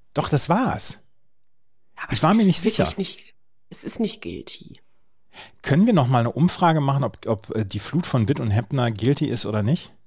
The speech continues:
Speaker 2: Ja.
Speaker 1: Weil, äh, ich war mir nicht sicher und ich hab diesen, diesen Song, seitdem hab ich ihn wieder fünf, sechs Mal gehört und denke immer, „Boah, was ist das für eine Kraft und was hat dieser Peter Heppner für eine unfassbare Stimme?“
Speaker 2: Ja.
Speaker 1: Das sind die meiner Meinung nach gut gealterten Songs.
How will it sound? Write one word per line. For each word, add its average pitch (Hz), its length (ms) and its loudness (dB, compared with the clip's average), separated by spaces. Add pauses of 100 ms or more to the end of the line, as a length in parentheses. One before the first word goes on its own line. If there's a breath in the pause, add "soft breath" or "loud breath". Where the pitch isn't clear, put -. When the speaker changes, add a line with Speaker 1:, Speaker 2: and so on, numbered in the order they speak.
(560)
Speaker 2:
Ja. 165 140 -6 (880)
Speaker 1:
Weil, - 280 -6
äh, - 40 -16
ich - 240 -6
war 143 140 4
mir 202 120 6
nicht - 160 4
sicher 180 220 2
und 131 80 -2
ich 135 160 -2
hab 165 180 0
diesen, 147 400 0
diesen 139 300 0
Song, 160 240 2
seitdem 143 420 4
hab 151 80 6
ich 127 80 -2
ihn 135 160 2
wieder 123 160 4
fünf, 233 300 0
sechs - 240 0
Mal 165 240 2
gehört 135 280 2
und 120 200 -4
denke 156 220 0
immer, 143 440 -4
„Boah, 160 220 -2
was 147 140 -2
ist - 100 -6
das 135 100 -2
für 156 120 -4
eine 147 120 0
Kraft - 380 -2
und 143 100 -4
was 117 160 0
hat 151 140 -2
dieser 156 160 2
Peter 165 320 2
Heppner 160 480 -2
für 165 140 -2
eine 165 180 2 (140)
unfassbare 185 880 0
Stimme?“ 143 340 -4 (1040 soft breath)
Speaker 2:
Ja. 147 100 -14 (800 loud breath)
Speaker 1:
Das - 140 -10
sind 104 180 -6
die 101 80 -4
meiner 113 260 2
Meinung 117 260 2
nach 107 160 0
gut - 180 -4
gealterten 110 460 -2
Songs. 98 420 -4